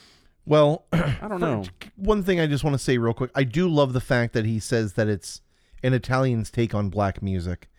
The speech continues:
Speaker 2: Okay.
Speaker 1: And then he gives credit to, you know, Muddy
Speaker 2: Muddy
Speaker 1: Waters,
Speaker 2: Waters and
Speaker 1: Bo
Speaker 2: Bo Diddley,
Speaker 1: Diddley,
Speaker 2: yeah.
Speaker 1: et cetera. Um,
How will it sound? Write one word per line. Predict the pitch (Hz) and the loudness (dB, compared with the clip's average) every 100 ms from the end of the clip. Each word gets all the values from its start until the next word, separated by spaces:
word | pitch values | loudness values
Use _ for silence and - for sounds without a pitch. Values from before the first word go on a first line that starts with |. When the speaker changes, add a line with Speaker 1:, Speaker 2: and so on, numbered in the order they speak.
| - | -20
Speaker 2:
Okay. | 107 113 104 | -12 -6 0
Speaker 1:
And | 127 | 2
then | |
he | 123 | 2
gives | 113 113 | 2 0
credit | - - 123 107 110 - | -4 0 2 2 -2 -6
to, | 123 110 98 95 92 - _ _ _ _ _ | -2 0 0 -2 -4 -8 _ _ _ _ _
you | - 98 | -6 -4
know, | 92 | -2
Muddy | 104 120 | 2 4
Speaker 2:
Muddy | 117 110 | 4 4
Speaker 1:
Waters, | 107 | 4
Speaker 2:
Waters | 113 113 107 | 4 2 -2
and | 113 | 0
Speaker 1:
Bo | 113 110 | 2 2
Speaker 2:
Bo | |
Diddley, | 107 104 | 0 -2
Speaker 1:
Diddley, | 98 98 95 | -2 -2 -4
Speaker 2:
yeah. | 107 90 87 | -6 -10 -12
Speaker 1:
et | 87 | -4
cetera. | 107 87 78 90 _ _ _ _ _ _ | -2 -2 -4 -8 _ _ _ _ _ _
Um, | 120 117 117 113 | 0 2 2 0